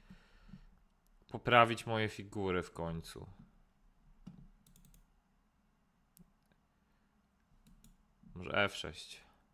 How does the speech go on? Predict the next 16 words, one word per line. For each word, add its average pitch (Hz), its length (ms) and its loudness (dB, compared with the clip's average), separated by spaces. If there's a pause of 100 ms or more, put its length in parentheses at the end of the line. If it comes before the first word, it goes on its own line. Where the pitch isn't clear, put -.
(1000)
Jak-, 90 100 -8 (640)
aha, 98 220 0
ale 92 400 4
nie, 95 260 0
F 101 120 -6
sześć - 220 -2
nie 113 80 0
mogę, 110 300 2
bo, 95 140 0
bo 92 360 -4
nie 104 100 -2
mogę 104 200 0
zbić 98 220 -6
skoczkiem. 82 680 -6 (2750)
Odejdę 139 340 8
królem. 95 440 2